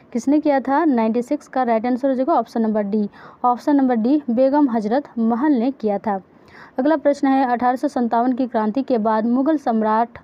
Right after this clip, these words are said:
बहादुर शाह जफर को देश निकाला देकर भेज दिया गया? राइट आंसर हो जाएगा हमारा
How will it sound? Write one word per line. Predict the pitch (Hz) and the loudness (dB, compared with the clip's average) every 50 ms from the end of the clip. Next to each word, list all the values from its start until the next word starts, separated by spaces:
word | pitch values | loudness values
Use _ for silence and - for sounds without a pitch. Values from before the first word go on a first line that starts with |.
| _ - _ - - - _ _ 226 | _ -20 _ -20 -20 -20 _ _ -2
बहादुर | 247 254 269 262 277 330 339 320 277 - - - - _ - | 0 0 2 2 2 2 2 0 -2 -8 -16 -20 -20 _ -20
शाह | - - 262 277 277 285 | -6 -2 -2 0 0 0
जफर | 226 240 226 226 277 269 262 | 0 0 0 0 -2 -2 -2
को | 226 233 226 226 233 233 - - - - - 226 | 0 0 0 0 -2 -4 -10 -18 -20 -8 -6 -2
देश | 214 262 302 302 - - | 2 2 2 0 0 -2
निकाला | 247 233 - 233 220 220 247 262 254 | -2 0 0 0 2 2 2 2 0
देकर | 208 190 208 254 247 - 240 247 254 | 0 -2 -2 -2 0 0 -2 -2 -2
भेज | 220 - - 190 220 233 254 269 - - - - - | -4 -8 -6 -2 0 0 0 0 -2 -8 -16 -14 -10
दिया | 202 214 214 214 214 208 | -6 -4 -2 0 0 0
गया? | 202 208 202 196 196 185 - - - - - - - _ 220 | -2 -2 -2 -2 -4 -8 -12 -20 -20 -20 -20 -20 -8 _ -2
राइट | 214 226 240 240 254 247 294 | 0 2 2 2 2 2 0
आंसर | 285 277 277 294 | 0 2 2 2
हो | 285 269 | 0 2
जाएगा | 262 269 254 277 | 2 0 0 0
हमारा | 254 269 262 254 247 240 285 | 0 0 0 0 0 0 0